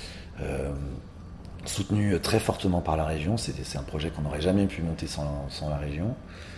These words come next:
la région, euh, sud Provence-Alpes-Côte d'Azur, mais qui est soutenu aussi par la Fondation Total, euh, par la Caisse des dépôts, euh,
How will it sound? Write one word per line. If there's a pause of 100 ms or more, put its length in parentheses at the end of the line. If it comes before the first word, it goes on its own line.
(260)
la
région,
euh,
sud
Provence-Alpes-Côte
d'Azur, (520)
mais
qui
est
soutenu
aussi
par
la
Fondation
Total, (140)
euh, (100)
par
la
Caisse
des
dépôts, (720)
euh,